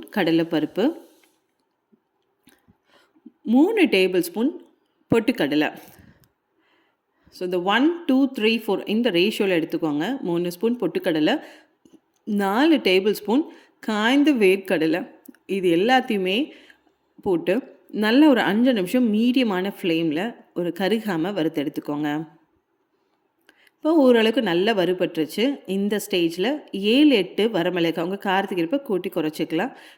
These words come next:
கூடவே ஒரு பல் வெள்ளைப்பூடு, கொஞ்சமா புளி, தேவையான அளவு உப்பு, இது எல்லாத்தையுமே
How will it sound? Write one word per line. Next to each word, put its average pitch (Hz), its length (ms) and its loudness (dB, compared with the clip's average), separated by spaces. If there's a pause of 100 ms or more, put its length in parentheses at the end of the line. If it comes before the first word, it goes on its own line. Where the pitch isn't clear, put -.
(100)
கூடவே 185 320 0 (160)
ஒரு 170 180 -2
பல் 170 300 0
வெள்ளைப்பூடு, 170 560 0 (440)
கொஞ்சமா 302 520 0 (120)
புளி, 170 280 2 (1800)
தேவையான 254 580 2
அளவு 165 320 0 (140)
உப்பு, - 320 -6 (380)
இது 160 220 -2
எல்லாத்தையுமே 175 720 0